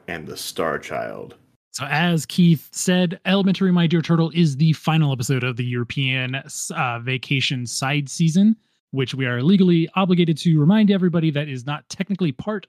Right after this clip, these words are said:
Speaker 2: of season seven. Uh, it is, uh, originally produced between episode, or season four and five,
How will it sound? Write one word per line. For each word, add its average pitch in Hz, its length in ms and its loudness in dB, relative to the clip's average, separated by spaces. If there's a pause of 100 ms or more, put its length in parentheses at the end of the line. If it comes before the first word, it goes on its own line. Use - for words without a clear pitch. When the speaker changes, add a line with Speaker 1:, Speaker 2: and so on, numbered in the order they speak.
Speaker 2:
of 185 320 -2
season 139 320 0
seven. 113 380 -6 (440)
Uh, 117 300 -4
it 135 140 -4
is, 117 500 -6 (160)
uh, 123 280 0
originally 147 380 4
produced 135 640 0
between 143 760 2 (100)
episode, 135 400 -2
or 123 180 -2
season 131 300 2
four 139 380 0
and 113 280 -4
five, 180 480 0